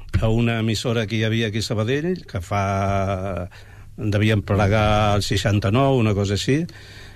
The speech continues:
que es deia, mm, Ràdio Joventut de Sabadell.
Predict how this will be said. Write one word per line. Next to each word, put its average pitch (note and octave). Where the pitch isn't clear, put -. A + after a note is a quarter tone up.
que G#2+
es F#2+
deia, B2+
mm, G#2+
Ràdio C#3+
Joventut G#2+
de A2+
Sabadell. G2+